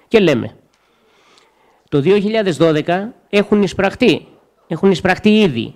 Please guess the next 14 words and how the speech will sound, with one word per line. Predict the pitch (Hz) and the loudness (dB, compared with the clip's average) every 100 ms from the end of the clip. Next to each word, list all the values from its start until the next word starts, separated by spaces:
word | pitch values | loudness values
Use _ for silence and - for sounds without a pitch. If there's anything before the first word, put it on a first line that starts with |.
| - | -8
από | 135 143 | -4 -4
φόρους | 135 180 170 127 - | 0 4 4 2 -4
ηλεκτροδοτούμενων | 135 - 131 131 147 156 131 123 | -6 -2 -2 -2 -2 -4 -4 -6
χώρων | - 196 208 | -4 -2 -2
τετρακόσιες | 170 170 175 196 190 | -4 -4 -2 0 0
ογδόντα | 208 196 | 0 -2
χιλιάδες. | 175 160 113 - - _ _ _ _ _ | -4 -4 -6 -12 -20 _ _ _ _ _
Έχουν | 165 190 214 | 0 4 4
αποδοθεί | 196 175 147 135 - 175 220 262 - _ | 4 2 2 0 0 0 0 -6 -16 _
εκατόν | 170 175 220 | -4 0 0
σαράντα | 202 214 170 | 2 0 0
χιλιάδες. | 143 123 113 117 - _ _ _ _ _ _ _ _ - _ _ _ _ _ _ _ | -4 -6 -10 -12 -20 _ _ _ _ _ _ _ _ -20 _ _ _ _ _ _ _
Για | - 139 | -4 -2
να | 143 139 | -2 -4